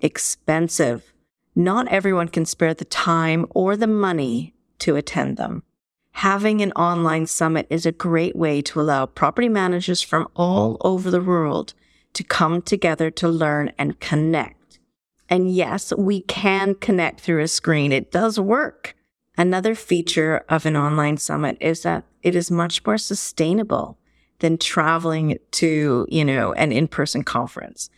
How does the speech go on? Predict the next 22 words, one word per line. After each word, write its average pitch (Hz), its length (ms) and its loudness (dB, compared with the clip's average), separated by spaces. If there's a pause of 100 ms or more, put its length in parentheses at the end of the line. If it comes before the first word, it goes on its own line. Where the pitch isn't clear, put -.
(240)
Of - 120 -16
course, 247 240 0
there's 302 140 0
still 208 220 0
electricity 180 920 0
that - 160 -4
we 143 100 2
use 143 320 0
to 165 100 0
power 143 360 0
computers, 110 800 0
but, - 420 -4 (540)
you 190 100 2
know, 175 340 0 (140)
it's - 240 -2
a 185 80 2
minimum 170 640 2
thing 139 300 -2
to 156 80 -6
have 143 280 -6
to - 120 0
offset. - 640 -6